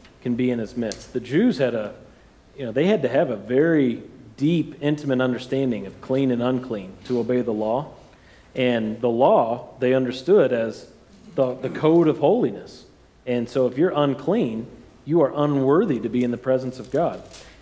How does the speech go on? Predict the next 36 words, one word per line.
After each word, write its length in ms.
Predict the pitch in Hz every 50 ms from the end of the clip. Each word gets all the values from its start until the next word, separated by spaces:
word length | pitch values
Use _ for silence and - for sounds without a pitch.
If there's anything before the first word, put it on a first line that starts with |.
| - -
And 180 | 127 123 120
they 80 | 127 127
knew 140 | 135 139 139
that 100 | 139 131 -
God 200 | 139 135 135 131
was 120 | 135 -
a 40 | 120
consuming 540 | - 123 113 113 - - 143 139 135 127 120
fire. 500 | 131 - 131 123 123 135 160 180 190 - - - - - - - - -
They 60 | 117
knew 120 | 117 120 117
that 140 | 117 113
God 260 | 98 120 117 117 117 113
was 300 | 110 110 104 - - - - - 143 123 -
jealous. 560 | - 135 127 135 156 170 170 - - - - - - - - - - _ _ _ -
Uh, 360 | 120 113 107 104 104 101 92 - - -
and 180 | 131 120 113 110
so 400 | - - 127 117 110 104 101 - - - - - - - - - _ - - - - -
a-, 160 | - 165 156 -
any 260 | 165 170 190 196 180 180
unclean 380 | 175 165 - - 160 143 131
thing 260 | - 151 147 131 123
wouldn't 220 | 123 127 123 120 -
survive. 380 | - 117 107 135 127 107 101
I 60 | 110 107
mean, 120 | 104 104
Jesus 360 | 110 127 135 135 135 123 -
himself, 480 | 127 120 107 - 131 127 127 123 127 120
of 160 | 120 - -
course, 240 | - 117 107 - -
taught, 400 | - - 123 117 110 - - - - - - - -
based 260 | - 143 139 139 -
on 120 | 139 127 127
the 100 | 123 123
Old 160 | 120 113 -
Testament, 480 | - 127 127 127 - 110 101 101 101